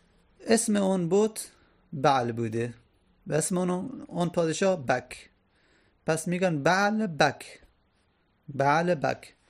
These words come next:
و این بعلبک نام همون شهر می‌شه که الان تو جنوب لبنانه. تو جنوب لبنان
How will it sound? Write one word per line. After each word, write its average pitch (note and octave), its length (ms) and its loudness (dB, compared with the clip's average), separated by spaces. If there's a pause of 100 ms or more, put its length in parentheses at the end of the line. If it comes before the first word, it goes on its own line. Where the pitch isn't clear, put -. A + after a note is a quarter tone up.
(380)
و C#3+ 80 0
این A3 220 4
بعلبک G#3+ 720 2
نام G3 300 2
همون G3 240 2
شهر C#3+ 360 0
می‌شه C3+ 480 0 (380)
که C#3 120 0
الان D#3+ 240 0
تو F3 320 -6 (400)
جنوب D#3 300 -2 (360)
لبنانه. B2+ 680 -2 (1900)
تو B2 100 -10
جنوب A#2+ 320 -4
لبنان B2+ 520 -2